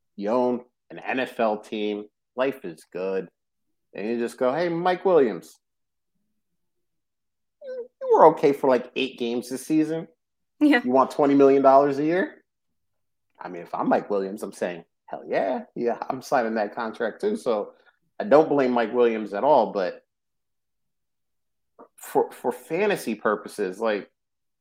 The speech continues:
Speaker 1: can Mike Williams replicate that first eight games and actually do it for,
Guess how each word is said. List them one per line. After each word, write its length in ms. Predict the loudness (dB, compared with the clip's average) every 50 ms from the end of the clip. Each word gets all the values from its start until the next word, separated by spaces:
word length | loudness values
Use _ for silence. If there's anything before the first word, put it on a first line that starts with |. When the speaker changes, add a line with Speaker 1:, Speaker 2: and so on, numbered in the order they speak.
| _ _ _
Speaker 1:
can 380 | -10 -2 0 0 0 0 0 -2
Mike 260 | -2 -2 -4 -6 -4
Williams 480 | -2 0 0 0 0 -2 -4 -6 -6
replicate 760 | -6 -6 -4 -2 -2 -2 -4 -6 -8 -6 -6 -6 -6 -4 -4 -4
that 260 | -4 -6 -6 -8 -10 _
first 300 | -4 -2 -2 -4 -6 -10 _ -8
eight 300 | -6 -6 -6 -8 -10 -12
games 380 | -10 -8 -6 -6 -6 -6 -8
and 100 | -8 -8
actually 480 | -8 -8 -10 -10 -10 -8 -8 -8 -10 -10
do 200 | -6 -4 -4 -4
it 140 | -4 -6 -10 _ _
for, 500 | -6 -2 0 0 0 0 -2 -4 -8